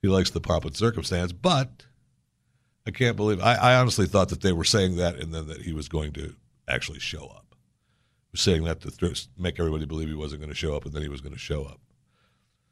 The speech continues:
So there had to be another reason. Like, I don't know, "I don't wanna go to a stupid baseball game" reason.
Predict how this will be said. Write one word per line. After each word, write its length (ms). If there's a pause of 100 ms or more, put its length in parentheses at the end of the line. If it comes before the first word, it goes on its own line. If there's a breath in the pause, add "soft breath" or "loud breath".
(520)
So 400
there 140
had 400
to 60
be 220
another 300
reason. 340 (360)
Like, 360 (640)
I 100
don't 160
know, 260 (240)
"I 140
don't 140
wanna 220
go 140
to 140
a 40
stupid 360
baseball 480
game" 360 (300)
reason. 460